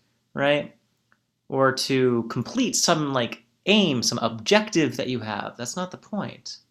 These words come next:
Ela ya'aseh hadavar b'kedusha v'tahara.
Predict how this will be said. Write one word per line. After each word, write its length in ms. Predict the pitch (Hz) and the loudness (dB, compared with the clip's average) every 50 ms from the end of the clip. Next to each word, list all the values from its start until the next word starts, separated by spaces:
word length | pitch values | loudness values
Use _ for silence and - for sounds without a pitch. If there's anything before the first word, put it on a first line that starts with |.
| _ _ _ _ _ _ _ _ _ _ _ _ _ _ _ - - - - - - - - - - _ - | _ _ _ _ _ _ _ _ _ _ _ _ _ _ _ -20 -20 -20 -20 -20 -20 -20 -20 -20 -18 _ 4
Ela 260 | 165 165 170 165 156 | 6 6 8 8 6
ya'aseh 540 | 147 131 147 143 - 147 - - - 190 190 | 6 4 2 0 0 0 2 2 4 4 4
hadavar 440 | 190 175 - 170 147 160 160 160 156 | 4 2 2 2 2 2 2 2 2
b'kedusha 840 | 156 135 - - 131 117 139 147 165 160 - - 175 160 143 135 135 | -2 -4 -4 -6 -6 -4 -4 -4 -4 -2 0 2 2 2 2 0 -4
v'tahara. 680 | 139 - - - 139 123 120 113 110 - - - - | -8 -10 -6 -4 -2 -2 -2 -2 -4 -6 -8 -12 -16